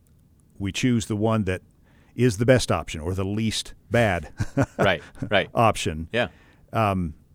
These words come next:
Speaker 1: a-, and that, that's affirmed to us, and, and that, that is meaningful and helpful. I, I wonder whether we still need and, and,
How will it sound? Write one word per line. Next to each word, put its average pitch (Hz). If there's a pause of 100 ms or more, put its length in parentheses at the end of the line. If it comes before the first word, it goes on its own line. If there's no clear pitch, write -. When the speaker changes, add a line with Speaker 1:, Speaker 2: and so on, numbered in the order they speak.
(440)
Speaker 1:
a-, 127
and 127
that, 123
that's 120
affirmed 156
to 87
us, 71
and, 90
and 101
that, 113 (320)
that 104
is 95
meaningful 98
and 85
helpful. 85 (1400)
I, 104
I 107
wonder 117
whether 104
we 92
still 117
need 104
and, 107
and, 107